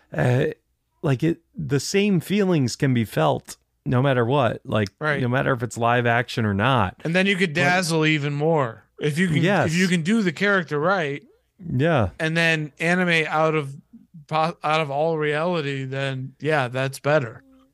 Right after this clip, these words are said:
Speaker 1: Yeah, 'cause you're still hiring brilliant actors to do the voice acting, and they're
Speaker 2: Right.
Speaker 1: doing a phenomenal job.
Speaker 2: Yeah, yeah.
Speaker 1: They're s-, they're selling it.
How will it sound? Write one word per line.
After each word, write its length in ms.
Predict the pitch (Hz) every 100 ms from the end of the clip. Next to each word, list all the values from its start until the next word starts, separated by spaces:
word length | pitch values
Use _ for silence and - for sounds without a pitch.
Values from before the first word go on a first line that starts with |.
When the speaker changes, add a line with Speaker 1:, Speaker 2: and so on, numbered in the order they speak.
| _
Speaker 1:
Yeah, 200 | 180 233
'cause 180 | - 139
you're 100 | 143
still 320 | - 202 185
hiring 500 | 120 180 180 139 117
brilliant 460 | 101 120 143 120 -
actors 720 | 110 147 - 107 104 143 - -
to 260 | 110 98 101 _ -
do 180 | 117
the 140 | 131 104
voice 360 | 101 151 190
acting, 520 | 104 92 - 131 170 143
and 340 | 107 101 101
they're 180 | 139 139
Speaker 2:
Right. 80 | 98
Speaker 1:
doing 300 | 101 104 98
a 60 |
phenomenal 520 | - 104 92 92 92 87
job. 480 | 92 85 90 127 147
Speaker 2:
Yeah, 220 | 143 135
yeah. 220 | 139 139
Speaker 1:
They're 80 | 110
s-, 180 | - -
they're 200 | 117 104
selling 600 | - - 107 104 104 110
it. 200 | 127